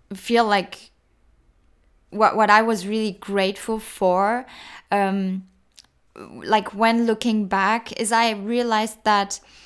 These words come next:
I never really was a person that felt insecure if I didn't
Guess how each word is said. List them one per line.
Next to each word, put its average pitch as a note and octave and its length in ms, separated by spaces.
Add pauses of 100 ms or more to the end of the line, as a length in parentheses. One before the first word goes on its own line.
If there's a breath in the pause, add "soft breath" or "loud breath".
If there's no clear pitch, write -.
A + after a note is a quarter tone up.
(420 loud breath)
I A#3+ 140
never B3 420
really B3 400
was G#3+ 260
a G#3+ 80
person A3 920
that G3+ 260
felt G3+ 760 (400)
insecure G#3 1000 (840)
if G3+ 160
I G#3+ 140
didn't G#3 560